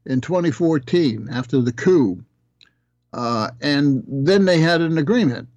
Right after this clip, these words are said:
and they meaning, uh, Russia and, uh,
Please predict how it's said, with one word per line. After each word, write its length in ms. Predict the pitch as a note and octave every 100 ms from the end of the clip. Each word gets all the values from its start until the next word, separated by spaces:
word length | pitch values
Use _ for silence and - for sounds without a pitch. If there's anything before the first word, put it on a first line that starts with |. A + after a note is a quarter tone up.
| _ _ _ _ _ _ _ _ -
and 180 | B2 B2
they 220 | C#3+ C3
meaning, 480 | C3+ C3 B2 A#2+ A#2
uh, 140 | G#2+
Russia 500 | G#2 B2 B2 B2 B2+ - - _ _
and, 360 | G2+ A2 G#2 G2
uh, 200 | G2